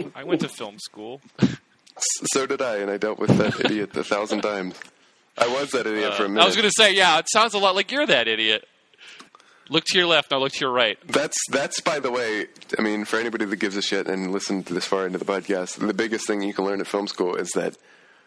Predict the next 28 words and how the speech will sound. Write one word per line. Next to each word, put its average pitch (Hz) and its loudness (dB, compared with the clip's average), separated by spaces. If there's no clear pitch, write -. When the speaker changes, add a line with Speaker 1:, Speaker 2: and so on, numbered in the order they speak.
Speaker 2:
um, 87 -2
if - -2
you 110 2
have 113 -2
to 123 0
explain 110 -2
to - -4
people 107 0
why 98 -2
your 101 0
thing 101 -2
is 90 -4
good, 90 -2
it's - -4
not 90 0
good. 85 -2
Speaker 1:
I - -8
think - -20
Speaker 2:
So 95 2
Speaker 1:
that 151 6
goes 110 0
for 104 2
Speaker 2:
redo 101 0
Speaker 1:
any 101 4
Speaker 2:
it. 90 -2
Speaker 1:
creative, 95 0
creative 92 -4
endeavor. 85 -8